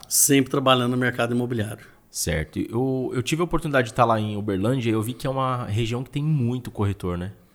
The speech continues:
Speaker 1: Sim.
Speaker 2: Conta um pouquinho pra gente como que é essa profissão em Uberlândia, esse volume de corretores. Existe realmente um volume de lançamentos que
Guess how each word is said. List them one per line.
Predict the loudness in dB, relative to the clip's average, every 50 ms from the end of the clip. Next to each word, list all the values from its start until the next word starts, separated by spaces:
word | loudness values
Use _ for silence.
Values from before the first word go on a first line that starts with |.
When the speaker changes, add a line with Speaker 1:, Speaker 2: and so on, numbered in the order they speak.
| -14 -6
Speaker 1:
Sim. | -2 2 4 4 4 4
Speaker 2:
Conta | 0 -2 -4 -4 -6
um |
pouquinho | -6 -6 -6 -4 -6 -4
pra | -2 -2 -4
gente | -2 -4 -6 -6
como | -6 -8 -6 -6 -6
que | -4 -2
é | 0 0 0 0 -2 -4 -10 -14 -20 -20 -20 -20 -20 _ _ _ _ -6
essa | -4 -2 0 0 0
profissão | -2 -4 -6 -4 -2 -2 -2 -4
em | -4
Uberlândia, | -4 -2 -2 0 0 0 0 0 -2 -2 -4 -2
esse | -2 -2 -4
volume | -4 -4 -4 -2 -2 -2 -2 -4
de | -8 -6
corretores. | -4 -2 -2 -2 -2 -2 -2 -2 -2 -2 -2 -2 -4 -4 -6 -8 -6
Existe | -4 -4 -2 -2 -2 -4 -2 -4
realmente | -4 -2 -2 -4 -6 -6 -8 -8
um |
volume | -8 -6 -6 -6 -6 -8
de | -8 -6
lançamentos | -6 -6 -6 -4 -4 -4 -4 -4 -6 -6 -8
que | -8 -6 -6 -6 -6